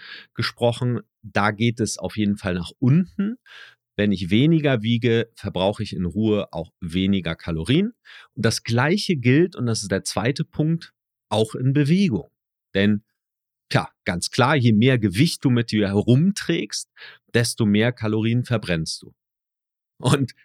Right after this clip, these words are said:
das wird auch ganz klar, wenn du einfach mal ein kleines Experiment machst.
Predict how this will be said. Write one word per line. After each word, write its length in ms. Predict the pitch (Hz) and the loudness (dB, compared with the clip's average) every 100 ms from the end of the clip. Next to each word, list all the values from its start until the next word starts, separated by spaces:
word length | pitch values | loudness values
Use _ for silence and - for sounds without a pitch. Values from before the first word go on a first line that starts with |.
| _ | _
das 220 | 113 110 | -2 2
wird 200 | 107 180 - | 2 2 0
auch 180 | 120 - | -4 -2
ganz 340 | 107 92 - | -2 -2 -4
klar, 400 | - - 120 147 | -6 0 2 2
wenn 220 | 120 120 113 | 2 2 4
du 240 | 117 110 _ _ _ | 2 -2 _ _ _
einfach 320 | 110 113 101 | 0 2 2
mal 140 | 101 | 2
ein 140 | 95 101 | 2 0
kleines 460 | - 95 95 95 | 0 2 0 -2
Experiment 720 | - - - 92 90 135 - | -4 -6 -6 -2 0 0 -2
machst. 460 | 123 120 - - | -2 -2 -4 -10